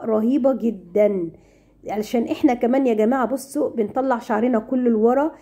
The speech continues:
فياريت نحاول مرة نفرقه من النص، مرة نجيبه من الجنب، مش كل مرة لورا لورا ويعمل لنا تنحين من قدام.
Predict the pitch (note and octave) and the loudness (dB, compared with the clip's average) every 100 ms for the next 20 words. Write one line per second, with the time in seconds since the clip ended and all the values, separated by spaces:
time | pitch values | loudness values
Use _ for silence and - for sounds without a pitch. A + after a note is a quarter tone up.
0 | - _ - B3 E4+ F#4+ C4 - D4+ C#4+ | -20 _ 2 4 4 0 -6 -2 0 0
1 | B3 C#4 C4 A3+ A3 C4 A3+ A3+ G#3+ A3 | 0 0 0 -2 -2 -2 0 0 2 2
2 | A#3 A#3 - B3+ D4 B3+ A#3 A#3+ B3 G#3+ | 0 -2 -4 0 2 2 2 2 2 2
3 | G#3 G3+ A3+ A3+ A#3 A3+ - - G3 G3 | 0 0 0 2 0 -2 -20 -18 -16 -14
4 | - D#4+ D4+ C#4 D#4 C#4 B3+ C#4+ C#4 B3+ | 0 4 4 4 2 0 0 0 0 0
5 | A#3+ C#4 C#4+ - G#3+ G#3 G#3 G#3 G#3+ A#3 | 0 2 0 -2 -4 -2 -2 -2 -2 0
6 | C#4+ C#4+ - G#3 - G#3+ G#3 - C#4+ B3+ | 0 0 -4 -8 -4 -4 -6 -2 0 2
7 | A#3+ G#3 F#3 F3 E3+ D#3 | 0 -2 -4 -2 0 0